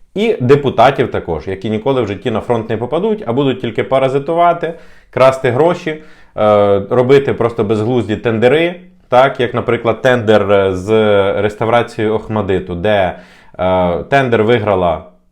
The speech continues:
жінка того, хто розробляв, власне,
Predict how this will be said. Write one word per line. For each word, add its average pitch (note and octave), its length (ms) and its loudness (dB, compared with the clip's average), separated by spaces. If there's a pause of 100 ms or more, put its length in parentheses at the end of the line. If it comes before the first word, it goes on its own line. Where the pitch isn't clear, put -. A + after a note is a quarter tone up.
(360)
жінка D3 540 -2 (680)
того, C#3 340 4
хто B2+ 460 0
розробляв, A2 760 2
власне, F#2+ 800 0